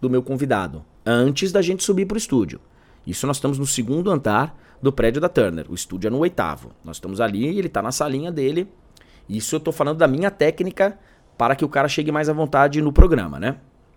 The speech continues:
Aí eu vou. Então o cara fala, ó, "Pô, o Jefferson tá de boa, conversando, cara, gente boa, tal, beleza." Eu já chego lá também com outro espírito. Se o cara fala, ó, "O cara tá tenso, o cara tá", eu falo, "Então, então vamos esperar um pouquinho, deixa o cara dar uma acalmada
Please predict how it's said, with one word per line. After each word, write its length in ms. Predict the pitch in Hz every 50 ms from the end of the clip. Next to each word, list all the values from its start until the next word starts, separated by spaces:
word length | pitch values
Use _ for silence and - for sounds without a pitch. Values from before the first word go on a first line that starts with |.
| _ _ _ _ _ _ _ _ - _ _ -
Aí 240 | 117 123 120 135 147
eu 100 | 156 170
vou. 340 | 147 139 123 104 - - - - - _ _ _
Então 140 | _ - 147
o 20 |
cara 160 | 147 165 160 151
fala, 200 | - 87 95 104
ó, 80 | 95
"Pô, 300 | - - - 208 196 147
o 40 | 110
Jefferson 400 | 101 123 - - 135 - - 147
tá 100 | 156 156
de 120 | 139 117
boa, 420 | 76 71 - 120 123 123 117 104 98
conversando, 460 | - 120 117 110 - - - - 113
cara, 160 | - 120 113
gente 260 | 104 117 117 - - -
boa, 300 | 69 82 117 123 113 95
tal, 160 | - 113 113
beleza." 500 | 113 139 170 175 127 101 92 80 78 - - - - - - -
Eu 160 | 104 120 143 147
já 140 | 139 143
chego 320 | 117 - - 135 127 123 120
lá 100 | 120 123
também 320 | - - 139 117 123 139
com 280 | 139 - 165 175 180 170
outro 340 | 156 156 165 170 170 180 190
espírito. 580 | - - - - 151 - 101 85 - - - - - - - _ _ _ _ - -
Se 120 | - - 120
o 40 |
cara 160 | 107 - 147 143
fala, 200 | - 113 107 117
ó, 80 | 123
"O 60 | 113
cara 240 | 104 - 107 104 110
tá 100 | - 113
tenso, 480 | - - - 107 117 117 110 104 - 101
o 40 | 90
cara 180 | - 101 95
tá", 80 | - 98
eu 40 | 92
falo, 180 | - 92 87
"Então, 200 | 87 - 110 98 92
então 140 | - 120
vamos 180 | 127 131 127 120
esperar 200 | - - 95 90
um 60 | 87
pouquinho, 600 | - - 78 - - 101 101 101 98 95 85 76 -
deixa 180 | - 113 - -
o 40 | -
cara 160 | - 101 98
dar 120 | 92 95
uma 120 | 92 95 90
acalmada 720 | - - 104 95 92 95 98 98 95 95 95 101 98 90